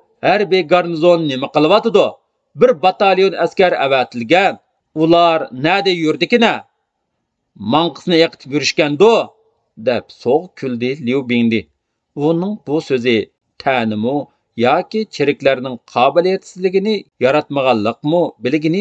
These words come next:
bolmaýdy. Shu aralıqda telefon yana qattiq jiringlashqa boshladi. Bu qitim Liu Bingni oldi. "Ya Matu? Ha, nim bo'ldi?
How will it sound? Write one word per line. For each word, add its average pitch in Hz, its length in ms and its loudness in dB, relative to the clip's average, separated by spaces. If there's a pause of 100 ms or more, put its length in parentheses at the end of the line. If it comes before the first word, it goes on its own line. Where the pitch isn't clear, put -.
(120)
bolmaýdy. 123 540 2 (680)
Shu - 200 -2 (140)
aralıqda 139 480 2 (260)
telefon 185 440 -2
yana 139 300 0 (160)
qattiq - 380 -4 (100)
jiringlashqa 127 560 -2 (120)
boshladi. 117 420 0 (560)
Bu 151 220 -2
qitim 202 380 0
Liu 139 300 4
Bingni 123 400 0
oldi. 123 380 2 (880)
"Ya 135 240 2
Matu? 139 420 2 (680)
Ha, 139 480 0
nim 143 280 -2
bo'ldi? 220 340 4